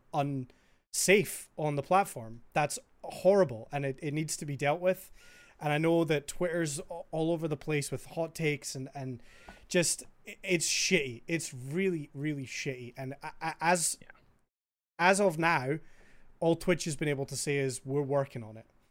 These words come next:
Speaker 1: You know,
Speaker 2: Mm-hmm.
Speaker 1: and people are getting frustrated because they're not giving a solution yet, and they keep saying, "Oh, we're, we're working on it, we're working on it," but right now,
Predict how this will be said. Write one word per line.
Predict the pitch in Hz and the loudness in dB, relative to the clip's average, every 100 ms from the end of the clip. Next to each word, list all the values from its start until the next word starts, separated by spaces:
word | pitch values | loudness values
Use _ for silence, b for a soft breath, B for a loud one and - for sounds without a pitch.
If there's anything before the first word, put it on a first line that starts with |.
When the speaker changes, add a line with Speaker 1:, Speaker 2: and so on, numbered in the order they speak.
| b b b | b b b
Speaker 1:
You | 156 135 | -4 -4
know, | 123 | -4
Speaker 2:
Mm-hmm. | 127 139 | -6 -6
Speaker 1:
and | 131 | -4
people | 165 151 | -2 0
are | 147 | -2
getting | 139 135 | 0 -2
frustrated | - 196 190 - 185 160 151 | 2 4 4 2 -2 -2 -4
because | 139 143 117 | -6 -6 -6
they're | 131 | -8
not | 120 131 147 - - | -4 0 0 -2 -6
giving | 156 143 135 | -4 -2 -4
a | |
solution | - 127 123 156 - 185 | -6 -6 -4 -2 -2 0
yet, | 185 190 - b b - | 2 2 -2 b b -12
and | 131 | -6
they | 131 | -4
keep | - 139 | -4 -4
saying, | - 143 143 | 0 2 4
"Oh, | 143 | 2
we're, | 156 165 165 - 156 | 2 -2 -4 -6 -4
we're | 160 | -2
working | 185 214 208 185 | 0 0 0 -2
on | 165 | 0
it, | 170 156 | -2 -4
we're | 151 | -6
working | 190 190 180 | -6 -6 -4
on | 165 | -4
it," | 156 139 | -4 -4
but | 135 | -6
right | 143 160 | -2 -2
now, | 147 170 151 143 | 0 0 0 0